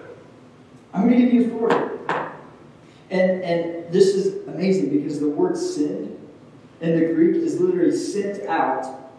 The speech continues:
on an authorized mission on the behalf of the sender. <laughs>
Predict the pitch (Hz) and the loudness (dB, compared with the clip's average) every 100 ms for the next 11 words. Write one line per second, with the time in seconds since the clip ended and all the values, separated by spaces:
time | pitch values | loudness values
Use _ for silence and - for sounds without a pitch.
0 | - 170 175 160 165 - 180 - - 151 | 0 2 4 2 -2 -2 0 2 6 6
1 | - - - 139 151 147 160 196 190 151 | 6 4 2 0 -2 -4 -2 0 2 0
2 | 135 147 147 202 202 202 180 165 160 160 | 0 0 0 2 0 -2 -2 0 0 0
3 | 160 - - - - - 170 170 170 - | -2 -8 -16 -20 -14 2 4 4 2 0
4 | 190 - - - - - - - - - | 0 0 -2 -8 -12 -18 -20 -20 -20 -20
5 | - - - - - - - - - - | -20 -20 -20 -20 -20 -20 -20 -20 -20 -20
6 | - - - - | -20 -16 -10 -10